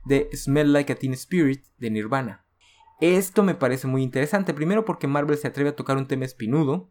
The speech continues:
segundo porque establece lo que será la temática de la cinta, la analogía entre la fantasía de la superespía rusa sexy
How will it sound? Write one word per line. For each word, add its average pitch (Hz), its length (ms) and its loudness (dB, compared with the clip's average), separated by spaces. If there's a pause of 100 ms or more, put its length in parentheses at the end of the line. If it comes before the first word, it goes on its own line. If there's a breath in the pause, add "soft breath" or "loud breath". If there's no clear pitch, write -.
(140)
segundo 151 640 2
porque 123 220 -2
establece 170 420 0
lo 208 120 -2
que 170 80 -12
será 151 240 0
la 151 80 0
temática 143 400 -2
de 120 80 0
la 113 80 0
cinta, 180 380 -2
la 110 100 0
analogía 110 420 2
entre 139 260 0
la 117 140 0
fantasía 127 540 2
de 151 140 2
la 127 160 2
superespía 143 720 0
rusa 131 320 -2
sexy 180 540 -6